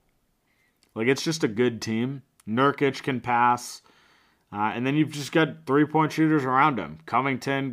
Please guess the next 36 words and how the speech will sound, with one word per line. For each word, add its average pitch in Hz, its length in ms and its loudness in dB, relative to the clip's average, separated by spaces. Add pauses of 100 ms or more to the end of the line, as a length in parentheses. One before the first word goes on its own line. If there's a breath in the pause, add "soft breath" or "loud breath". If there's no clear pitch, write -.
good 117 240 0
three-point 117 480 -2
shooter. 98 560 -6 (160)
Carmelo, 127 880 0 (520)
good 123 280 0
shooter. 98 500 -2 (960 soft breath)
Uh, 110 180 -2
so 117 160 -6
they've 127 160 0
got 208 140 0
a 180 40 -2
bunch 165 260 2
of 143 100 -4
guys 139 320 4
that 104 100 -4
can 104 180 -6
just 107 280 -6 (560)
hit - 340 -10
shots. - 640 0 (720)
Uh, 98 400 -10 (1000)
it 120 160 0
stinks - 460 0
that 127 120 0
we 113 160 2
ended 120 280 -2
up 120 200 0
on 120 140 -6
the, 110 300 -8
the 101 160 -8
wrong 123 400 2
half 123 400 -2
of 107 180 -6
the 110 140 -4
score 127 560 0
here, 104 260 -4
but 101 420 -6